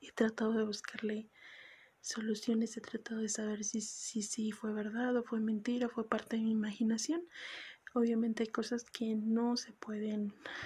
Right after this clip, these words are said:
no tienen, eh, de cierta forma, explicación psicológica o explicación científica. Bueno, vamos a iniciar con la primera.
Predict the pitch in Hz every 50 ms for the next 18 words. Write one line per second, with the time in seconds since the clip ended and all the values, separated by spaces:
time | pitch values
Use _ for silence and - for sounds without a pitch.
0 | - - 233 233 220 220 - 226 220 226 226 220 214 214 202 - - _ _ -
1 | - - - - - - - - - - _ _ - 240 226 226 226 220 220 220
2 | 214 - 240 220 220 - - 220 220 - 226 - 226 220 214 214 214 214 208 202
3 | - - - - - _ _ _ - - - 247 220 220 - - - 226 214 220
4 | - 208 202 - 208 208 196 - 196 - - 202 196 190 190 196 196 - - -
5 | 220 226 240 - - - 214 208 214 214 214 202 202 - - 208 202 202 - 202
6 | 202 - 202 202 - - 208 190 - 202 196 - - - - - - - - -
7 | - - - - - - - - - - - - - - - - - - - -
8 | _ _ _ - - 320 320 320 311 - - - - - - - - - 285 302
9 | 349 349 359 302 254 240 220 - 226 220 - - 247 247 233 - - 214 208 214
10 | 220 214 214 226 269